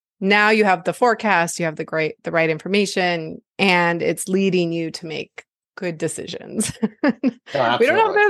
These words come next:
Speaker 1: the right decisions or right, they're learnings, right? But the best decisions we can.
Speaker 2: They're gonna be so-, yeah, solid decisions based on what we know from, from, from data, right?
Speaker 1: Yeah.
Speaker 2: Yeah,
Speaker 1: And, and
Speaker 2: absolutely.
Speaker 1: Susie, I know you're gonna have a, we talked about you having those,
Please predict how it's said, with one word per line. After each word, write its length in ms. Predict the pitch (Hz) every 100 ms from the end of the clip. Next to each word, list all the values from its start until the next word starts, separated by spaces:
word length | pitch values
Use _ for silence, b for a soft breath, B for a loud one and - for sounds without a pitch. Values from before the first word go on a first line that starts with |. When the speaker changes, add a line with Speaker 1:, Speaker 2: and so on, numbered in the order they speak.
| 392
Speaker 1:
the 40 |
right 240 | 320 277 285
decisions 540 | 349 349 339 359 349
or 140 | 370 370
right, 260 | 269 240
they're 160 | 247 277
learnings, 600 | 294 240 214 214 285 302
right? 320 | 202 202 262
But 260 | 226 202 175
the 60 | 196
best 280 | 196 214 202
decisions 560 | 202 180 170 165 156
we 80 | 165
can. 280 | - - -
Speaker 2:
They're 80 | 156
gonna 120 | 185
be 100 | 175
so-, 260 | - 135 131
yeah, 240 | 147 113 92
solid 420 | - 170 175 170
decisions 540 | 147 127 123 110 110 98
based 320 | 110 113 -
on 240 | 110 104 101
what 220 | 104 107
we 160 | 104
know 300 | 98 98 95
from, 360 | 95 95 95 - _
from, 300 | - 95 85 - -
from 220 | 110 98
data, 380 | 90 78 58 55 - - -
right? 360 | 92 95 95 -
Speaker 1:
Yeah. 180 | - - - _ -
Speaker 2:
Yeah, 140 | 185
Speaker 1:
And, 60 | 170 - 196
and 100 | 185
Speaker 2:
absolutely. 280 | 190 185 226
Speaker 1:
Susie, 220 | 208 196
I 80 | 190
know 260 | 190 185
you're 220 | 185 202 226
gonna 220 | 208 208
have 240 | 185 180
a, 500 | 175 170 165 160 156
we 80 | 175
talked 240 | 180 175 175
about 140 | 165
you 100 | 175
having 300 | 170 165 170
those, 480 | 160 160 170 -